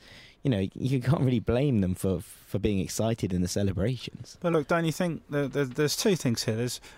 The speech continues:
Speaker 2: a narrative, clearly, that some people want to start, and it suits Villa, I suppose, to,
Speaker 1: Yeah.
Speaker 2: to, to talk up the idea of Fulham thinking they've, they've won e-, every, everything already, um, and, and they've done the hard work.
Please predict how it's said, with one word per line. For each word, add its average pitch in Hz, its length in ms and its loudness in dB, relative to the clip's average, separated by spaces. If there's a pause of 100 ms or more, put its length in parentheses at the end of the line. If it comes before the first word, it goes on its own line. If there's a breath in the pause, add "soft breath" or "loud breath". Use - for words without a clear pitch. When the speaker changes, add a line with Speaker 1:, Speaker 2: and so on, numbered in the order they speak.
Speaker 2:
a 131 100 0
narrative, 147 640 0
clearly, 113 460 -2
that 110 280 -6
some 113 320 2
people 113 320 0
want 110 180 -4
to - 60 -8
start, 107 400 2
and 117 80 2
it 131 120 0
suits 151 320 0
Villa, 107 380 0
I 101 60 -2
suppose, 98 520 -4
to, - 160 -4
Speaker 1:
Yeah. 92 100 0 (460 loud breath)
Speaker 2:
to, 107 480 2 (340 loud breath)
to 120 120 0
talk - 380 2
up - 160 -2
the 117 120 2
idea 110 400 2
of 110 60 -2
Fulham 107 320 0
thinking 110 400 -4
they've, 104 260 -4
they've 104 220 -4
won 110 180 -2
e-, 107 120 -4 (240)
every, 107 300 -4 (140)
everything 107 520 -4
already, 107 500 -4 (320 loud breath)
um, 104 500 -4 (100)
and, 107 180 -2
and 107 160 -6
they've 107 160 -4
done 110 200 0
the 110 100 0
hard 107 260 -2
work. 104 400 -4